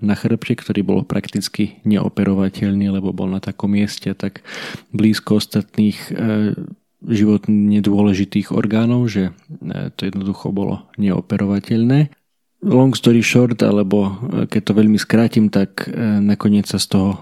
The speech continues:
dostal, avšak počas, e, liečby, počas celého toho procesu schudol viac ako polovicu svojej hmotnosti. Schudol z nejakých deväťdesiat kíl na, na menej ako štyridsať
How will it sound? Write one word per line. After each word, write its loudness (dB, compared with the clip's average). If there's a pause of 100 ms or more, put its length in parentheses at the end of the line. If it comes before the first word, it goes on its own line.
dostal, 2
avšak -2
počas, 0
e, -4 (400)
liečby, 4
počas 2
celého 2
toho 0
procesu 0 (720)
schudol 2
viac 4
ako 0
polovicu 2
svojej 0
hmotnosti. -2 (320)
Schudol 2
z 2
nejakých -8
deväťdesiat 0
kíl 0
na, 0
na -2
menej 0
ako -4
štyridsať -2